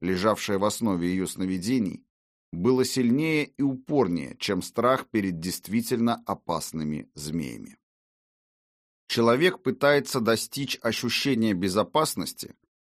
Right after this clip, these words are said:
отыскивая наиболее действенные способы удовлетворить свои желания. Но, к несчастью, этому препятствуют другие желания и внешние силы.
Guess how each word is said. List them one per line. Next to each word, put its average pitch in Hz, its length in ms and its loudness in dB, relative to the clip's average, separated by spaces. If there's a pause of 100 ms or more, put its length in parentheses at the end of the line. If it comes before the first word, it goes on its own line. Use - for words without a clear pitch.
(120)
отыскивая 165 680 0
наиболее 135 600 4
действенные 113 680 2
способы 120 600 0
удовлетворить 92 800 0
свои 90 280 0
желания. 85 560 -4 (720)
Но, 117 140 2
к - 80 -10
несчастью, 135 640 0
этому 127 360 0
препятствуют 123 720 0
другие 143 440 0
желания 101 580 0
и 95 180 -6
внешние 80 500 -4
силы. 64 440 -8